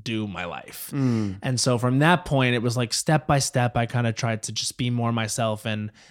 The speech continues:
Speaker 1: made good friends. And I think over the past five years, I've started to really kind of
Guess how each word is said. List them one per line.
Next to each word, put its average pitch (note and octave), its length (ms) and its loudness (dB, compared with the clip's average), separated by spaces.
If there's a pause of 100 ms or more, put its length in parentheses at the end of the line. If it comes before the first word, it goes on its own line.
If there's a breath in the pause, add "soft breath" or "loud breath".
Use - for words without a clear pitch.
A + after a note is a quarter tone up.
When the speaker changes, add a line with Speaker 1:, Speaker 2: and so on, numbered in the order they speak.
(100)
Speaker 1:
made C3 320 0
good D3+ 200 4
friends. B2+ 560 0
And A2 360 -2 (1000)
I C3 280 -2
think D#3+ 380 0
over D#3 240 2
the C#3+ 100 2
past C3 400 2
five B2+ 300 2
years, A#2 340 2
I've A2 160 -2
started A2+ 320 0
to A#2+ 120 -2
really A2+ 320 2
kind A2 300 -2
of G2+ 340 -4